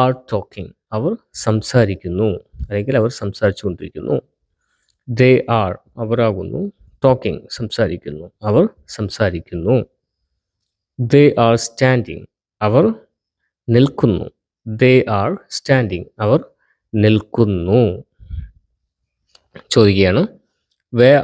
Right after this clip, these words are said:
are they now? അവർ ഇപ്പോൾ എവിടെയാണ്? Stop and speak. Very good. അപ്പോൾ മൂന്ന് ആൻസർ നിങ്ങൾ തുടരെ പറഞ്ഞു. They are on the road. They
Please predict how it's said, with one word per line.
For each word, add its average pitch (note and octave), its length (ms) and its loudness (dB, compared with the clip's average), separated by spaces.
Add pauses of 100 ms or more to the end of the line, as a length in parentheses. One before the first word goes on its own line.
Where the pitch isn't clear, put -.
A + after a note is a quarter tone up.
(120)
are G#2 140 2 (100)
they G#2 120 2 (160)
now? G#2+ 140 -6 (520)
അവർ A2+ 140 2 (140)
ഇപ്പോൾ A2+ 280 -2 (140)
എവിടെയാണ്? F#2 420 -8 (800)
Stop C#3 320 0 (460)
and G2 180 -2 (680)
speak. - 260 -8 (2500)
Very C#3+ 200 8
good. D#2 140 -8 (880)
അപ്പോൾ A#2+ 240 0
മൂന്ന് B2 240 6
ആൻസർ A2+ 280 2
നിങ്ങൾ A#2+ 160 0 (120)
തുടരെ G#2 320 0
പറഞ്ഞു. A2 240 -2 (800)
They B2 120 6 (120)
are G#2+ 120 2 (120)
on A2 80 -2 (100)
the G2 140 2
road. D3 220 2 (1000)
They C3+ 160 6